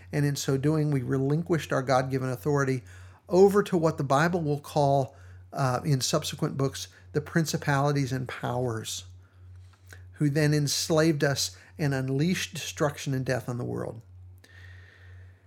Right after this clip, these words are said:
And the result of that is not just that we're in a bad way, okay? This is not just about us, all right? It's also that the creation is in a bad way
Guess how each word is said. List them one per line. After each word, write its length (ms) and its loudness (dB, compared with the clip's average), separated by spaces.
And 140 2
the 40 2
result 540 4
of 140 0
that 420 -6
is 180 0
not 300 2
just 460 4
that 120 6
we're 240 4
in 100 4
a 60 2
bad 340 2
way, 420 -2
okay? 380 -2
This 160 -10
is 80 -4
not 200 2
just 400 2
about 380 -2
us, 480 -4
all 80 -10
right? 280 -4
It's 200 -2
also 540 4
that 200 -2
the 80 -4
creation 720 0
is 200 -4
in 100 -2
a 40 -4
bad 300 -4
way 480 -6